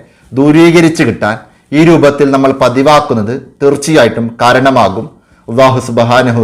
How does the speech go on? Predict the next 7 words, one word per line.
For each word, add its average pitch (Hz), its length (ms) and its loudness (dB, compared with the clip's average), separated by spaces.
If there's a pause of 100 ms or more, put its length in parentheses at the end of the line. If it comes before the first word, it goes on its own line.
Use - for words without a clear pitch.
തആല 95 240 -2 (460)
നമ്മുടെ 127 260 0 (140)
ഓരോരുത്തരുടെയും 131 840 2
പ്രശ്നങ്ങൾ 123 440 -4 (100)
പരിഹരിച്ചു 131 720 -4
തന്ന് 107 220 0 (360)
അല്ലാഹു 123 320 0